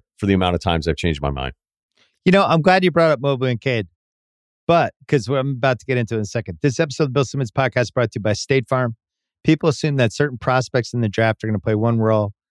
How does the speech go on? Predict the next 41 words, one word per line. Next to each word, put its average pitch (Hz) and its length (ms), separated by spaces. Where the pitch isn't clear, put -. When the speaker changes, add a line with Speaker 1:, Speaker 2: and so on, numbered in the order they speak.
Speaker 2:
Then 131 140
they 131 120
surprise 147 640
everyone 151 320
by 123 120
being 120 260
an 113 60
all-around 135 380
contributor, 107 460
pulling 117 240
up 98 100
shots 117 260
from 107 140
anywhere, 107 380
and 117 220
also 139 400
being 110 460
a 120 80
lockdown 117 560
defender. 120 420
In 107 60
terms 156 260
of 151 100
surprises, 127 880
Mobley 156 340
turned 127 240
out 120 200
to 117 100
be 110 140
this 104 260
possible 120 480
generational 104 640
guy, 90 280
right? 104 260
My 143 140
question 170 420
for 139 140
you, 131 420
K 120 220
O - 20
C 104 400